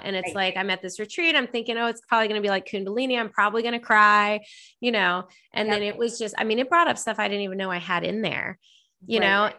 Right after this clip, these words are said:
Speaker 1: And it, and it's, and what, what I thought was crazy, like, the physical aspect. So I have had this, like, right under, like, my chest on my right, like, on my rib cage, I always would, like, stretch in the wrong way and get this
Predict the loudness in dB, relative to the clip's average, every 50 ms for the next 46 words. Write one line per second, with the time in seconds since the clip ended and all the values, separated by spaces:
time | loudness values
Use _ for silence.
0 | _ _ -4 -4 -2 -4 -4 -8 -6 -4 -2 -2 -2 -2 -4 -8 -12 -4 0 0
1 | 2 4 2 2 2 0 -2 -2 -2 -2 -2 -2 -6 -6 -6 -4 -4 0 2 2
2 | 2 2 2 0 0 0 -2 -2 -4 -4 -4 -2 -2 -2 -2 -2 -2 -2 -4 -8
3 | -6 -6 -6 -4 -2 -2 0 2 2 0 0 0 -2 -2 -2 -2 -2 -6 -6 -2
4 | 2 2 2 2 2 0 -2 -2 -2 0 -2 -4 -6 -4 -2 0 0 0 -2 -8
5 | -6 0 2 4 4 2 2 0 -2 0 0 0 0 0 0 0 0 -2 -4 -6
6 | -6 -6 -6 -6 -6 -8 -2 2 2 2 2 0 -4 -6 -4 -2 -2 -2 -2 -2
7 | 0 0 0 0 0 -4 -6 -8 -10 _ _ -18 -12 -8 -6 -4 -4 -2 -2 -2
8 | -4 -2 -2 -2 -2 -2 -2 -6 -14 _ -20 -20 -20 -20 -20 -20 _ _ -4 -2
9 | -2 0 2 2 2 2 2 0 -2 -4 -8 -10 -10 -10 -6 -4 -4 -4 -4 -4
10 | 0 0 0 0 0 -2 -2 -2 0 0 0 0 0 0 -2 -2 -2 -4 -6 -8
11 | -8 -12 -14 -14